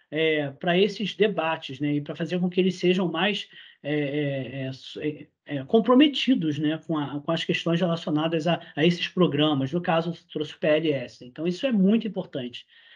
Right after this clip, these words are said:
É muito importante. E, e, agora, é difícil, né? O, o, o P L S é,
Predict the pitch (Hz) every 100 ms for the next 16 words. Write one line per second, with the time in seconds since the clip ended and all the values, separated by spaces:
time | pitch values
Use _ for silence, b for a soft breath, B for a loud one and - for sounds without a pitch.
0 | b b _ 143 185 254 233 180 143 -
1 | 196 196 208 202 185 B B - 190 170
2 | 160 - _ - 220 285 349 349 190 -
3 | 160 165 151 139 151 147 143 131 147 147
4 | - 196 196 180 220 - 190 180 240 208